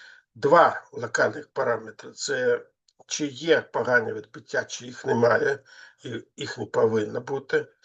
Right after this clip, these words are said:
поганих відбиттів. Якщо вони є, то ми вже з-, їх глушимо за допомогою відповідного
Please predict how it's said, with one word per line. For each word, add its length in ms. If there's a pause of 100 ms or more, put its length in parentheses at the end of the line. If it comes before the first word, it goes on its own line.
(180)
поганих 460
відбиттів. 560
Якщо 340
вони 260
є, 200
то 200
ми 280 (440)
вже 300
з-, 420
їх 360
глушимо 600
за 120
допомогою 680
відповідного 760